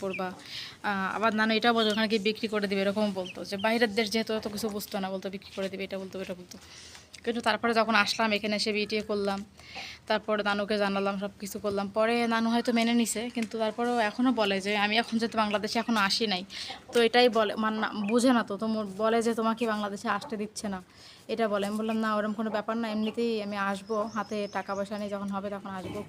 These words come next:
তার আর্লি আসবো।" তো ওইটাই বলে। তো ফার্স্টের দিকে বলতে গেলে সবার পরিবারই বাধা দেয়, তো আমাকেও দিছিল,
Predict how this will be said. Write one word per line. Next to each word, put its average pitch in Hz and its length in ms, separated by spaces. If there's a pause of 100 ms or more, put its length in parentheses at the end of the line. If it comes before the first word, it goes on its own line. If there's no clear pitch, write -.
(140)
তার 190 120
আর্লি 196 340
আসবো।" 190 300 (880)
তো 220 120
ওইটাই 226 340
বলে। 185 280 (180)
তো 202 360
ফার্স্টের 226 280
দিকে 247 220
বলতে 226 240
গেলে 220 140
সবার 208 240
পরিবারই 214 420
বাধা 202 280
দেয়, 202 160
তো 202 100
আমাকেও 196 400
দিছিল, 208 360